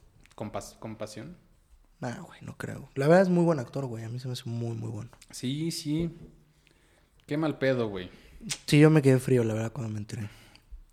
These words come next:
Speaker 2: Pero bueno, pues, este, lo
Speaker 1: Pero
Speaker 2: importante
Speaker 1: sabes
Speaker 2: es que
Speaker 1: que
Speaker 2: está, está bien de salud.
Speaker 1: Sí. Te quedaste frío, pero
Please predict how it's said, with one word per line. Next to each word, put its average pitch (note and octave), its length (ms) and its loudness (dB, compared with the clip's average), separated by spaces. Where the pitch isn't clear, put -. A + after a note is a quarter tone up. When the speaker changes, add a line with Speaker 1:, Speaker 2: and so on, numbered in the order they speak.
Speaker 2:
Pero A#2+ 180 0
bueno, B2 240 2
pues, - 300 -10
este, - 300 -16
lo - 80 -20
Speaker 1:
Pero C#3 140 2
Speaker 2:
importante C3 280 4
Speaker 1:
sabes - 20 0
Speaker 2:
es - 40 -4
que - 80 -10
Speaker 1:
que A2+ 140 -4
Speaker 2:
está, C3+ 180 0
está B2+ 400 -6
bien B2 240 -2
de A#2 60 -10
salud. A2 280 -10
Speaker 1:
Sí. F#2 240 -16
Te B2+ 100 -20
quedaste A#2+ 280 -8
frío, A#2+ 360 -6
pero G2 500 -8